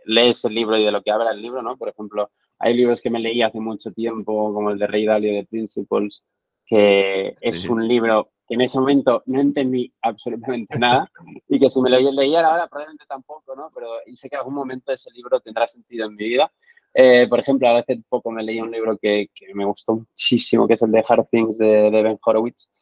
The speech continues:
Speaker 1: que me parece una, una locura, pero también por el momento en el que estamos, ¿no? De, de mucho crecimiento, de muchos problemas, y que al final te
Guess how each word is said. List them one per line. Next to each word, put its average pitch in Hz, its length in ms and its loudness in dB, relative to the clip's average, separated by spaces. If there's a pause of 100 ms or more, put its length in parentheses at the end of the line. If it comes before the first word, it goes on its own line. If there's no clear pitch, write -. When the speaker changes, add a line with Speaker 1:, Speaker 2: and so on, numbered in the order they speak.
(240)
Speaker 1:
que 104 80 -6
me 104 100 -2
parece 101 300 -4
una, 104 500 -4
una 127 240 -2
locura, 131 500 -6 (540)
pero 131 220 -2
también 135 340 -6
por 143 160 -6
el 143 80 -6
momento 135 300 -4
en 143 60 -4
el 135 120 -12
que 135 60 -6
estamos, 143 500 -6
¿no? 143 220 -8
De, 107 760 -8 (340)
de 104 180 0
mucho 110 300 -4
crecimiento, 123 1000 2
de 101 100 -2
muchos 110 360 -14
problemas, 117 560 -6 (360)
y 113 240 -2
que 120 80 2
al 104 80 2
final 120 300 -2
te 127 260 4